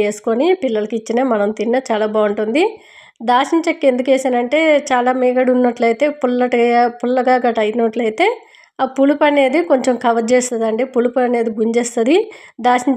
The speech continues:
చెక్క తియ్యగా ఉంటుంది కాబట్టి నేతిలోని తియ్యగా కమ్మటి సువాసన వస్తుంది. ఆ గోదావరి తిన్నా సరే మనకి ఎటువంటి పులుపు అనేది అనిపించదు. అంతేకాదండి, నెయ్యి రెడీ అయిపోయింది, మనం వడగట్టుకుందాము. మీరు ఈ గోదావరి తినాలి అనుకున్నప్పుడు కాస్త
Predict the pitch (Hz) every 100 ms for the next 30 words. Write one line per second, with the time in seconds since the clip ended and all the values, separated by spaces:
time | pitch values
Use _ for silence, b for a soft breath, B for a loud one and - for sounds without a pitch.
0 | 277 277 254 247 240 240 247 247 240 226
1 | 226 226 226 220 392 508 b b b b
2 | 269 262 277 277 277 262 320 392 277 247
3 | 262 262 285 277 277 240 247 247 240 233
4 | 233 247 226 226 233 294 403 427 B B
5 | B B _ 269 247 269 269 285 294 285
6 | 262 262 269 285 247 277 339 277 254 254
7 | 240 247 262 254 254 247 262 262 240 226
8 | 254 285 247 233 220 220 240 392 - -
9 | _ _ _ _ _ _ 262 262 302 285
10 | 277 269 269 269 403 392 277 262 262 233
11 | 247 247 247 233 240 320 285 233 220 220
12 | 226 226 - 233 226 240 370 453 - _
13 | _ _ _ _ _ - 277 269 233 262
14 | 277 311 302 302 254 262 269 269 254 247
15 | 240 240 233 269 370 349 269 -